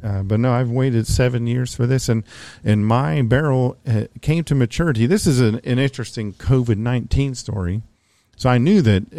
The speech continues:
any, any conversation, any interview that you do right now is gonna somehow tie into covid nineteen. It's bullshit.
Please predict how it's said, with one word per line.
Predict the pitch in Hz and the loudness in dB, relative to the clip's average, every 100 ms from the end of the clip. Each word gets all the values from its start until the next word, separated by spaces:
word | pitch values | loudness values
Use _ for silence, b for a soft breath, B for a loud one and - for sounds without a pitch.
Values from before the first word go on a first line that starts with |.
| - 214 | -10 -2
any, | 254 302 143 | 2 4 2
any | 147 185 302 415 | 0 -2 0 0
conversation, | - 151 135 110 135 117 - 107 | -2 -2 -2 -2 0 0 0 -2
any | 202 233 | 0 0
interview | - 151 127 101 107 101 | 0 -2 0 0 0 -2
that | 104 - | -4 -6
you | |
do | 110 104 | -2 0
right | 98 | 0
now | 95 98 | -2 0
is | 95 | -2
gonna | 101 98 92 | -2 -2 -2
somehow | - 190 147 107 | -2 -2 0 -2
tie | 98 101 98 | -2 -2 0
into | 87 | -2
covid | - 101 90 | 0 0 0
nineteen. | 85 92 - 90 - | -4 -8 -6 -6 -6
It's | - | -6
bullshit. | 120 131 127 - 135 | 0 0 0 0 0